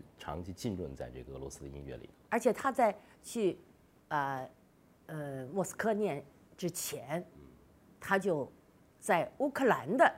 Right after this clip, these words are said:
Speaker 2: 柴可夫斯基音乐学院学过。
Speaker 1: 嗯。
Speaker 2: 而且鲁超这孩子也挺有意思的，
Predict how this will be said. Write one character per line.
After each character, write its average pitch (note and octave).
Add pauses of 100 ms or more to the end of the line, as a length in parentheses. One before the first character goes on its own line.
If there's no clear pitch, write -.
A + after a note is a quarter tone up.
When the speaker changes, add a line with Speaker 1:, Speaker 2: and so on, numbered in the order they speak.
(580)
Speaker 2:
柴 F3+
可 F3+
夫 C#3
斯 -
基 D3
音 D#3+
乐 D3+
学 C3
院 C3 (760)
学 C#3
过。 B2+ (220)
Speaker 1:
嗯。 E2 (1200)
Speaker 2:
而 A3
且 G3
鲁 D#3+
超 C4+
这 B3
孩 D3+
子 E3
也 E3
挺 D#3
有 D#3
意 D3+
思 -
的， -